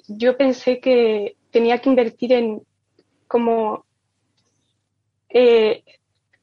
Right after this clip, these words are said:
crecer visualmente, ser capaz de expresar mis ideas,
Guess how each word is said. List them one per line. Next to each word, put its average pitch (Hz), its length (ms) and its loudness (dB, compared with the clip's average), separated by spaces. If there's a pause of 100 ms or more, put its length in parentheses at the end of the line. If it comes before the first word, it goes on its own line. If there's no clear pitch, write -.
(340)
crecer 254 480 2
visualmente, 254 1040 -2
ser - 760 -6
capaz 254 320 0
de 247 80 0
expresar 233 460 -4
mis 240 240 -4
ideas, 226 600 -2